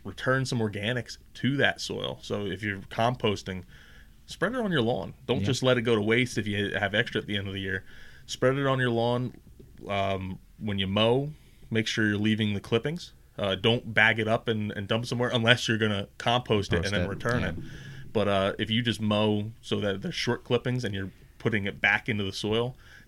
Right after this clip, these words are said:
Speaker 1: that organic material is gonna break down and be beneficial. Same thing with leaves in the fall.
Speaker 2: I have never bagged clippings.
Speaker 1: Yeah,
Speaker 2: Never
Speaker 1: me
Speaker 2: raked
Speaker 1: neither.
Speaker 2: them up. Never bagged.
Speaker 1: Yep.
Speaker 2: Yeah.
Speaker 1: Yep.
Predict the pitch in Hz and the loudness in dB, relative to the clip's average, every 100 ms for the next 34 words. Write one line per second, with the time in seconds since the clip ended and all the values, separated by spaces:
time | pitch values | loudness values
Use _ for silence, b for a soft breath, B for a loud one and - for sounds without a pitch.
0 | - 104 - 107 101 104 104 110 - 104 | 0 0 2 -2 0 0 0 -2 -2 -2
1 | 98 101 95 101 101 104 101 101 101 104 | 0 -4 -2 -2 -2 -2 -2 -4 -4 -4
2 | 98 101 98 110 113 - 110 113 104 104 | -2 -2 -2 -4 -2 0 0 0 -2 0
3 | 107 110 104 104 101 107 107 104 127 151 | 2 2 0 -4 -2 0 0 0 -4 -4
4 | 110 87 90 110 95 95 - 101 - 82 | -4 -4 -4 -4 -6 -8 -8 -10 -8 -10
5 | - - - 110 90 104 131 123 127 110 | -12 -16 -4 0 0 2 4 4 4 2
6 | 104 - - 90 90 85 78 82 - 113 | 0 -2 -6 -6 -4 -4 -8 -8 -6 -6
7 | - 78 82 - b b b b b - | -4 -8 -10 -14 b b b b b -8
8 | 107 | -8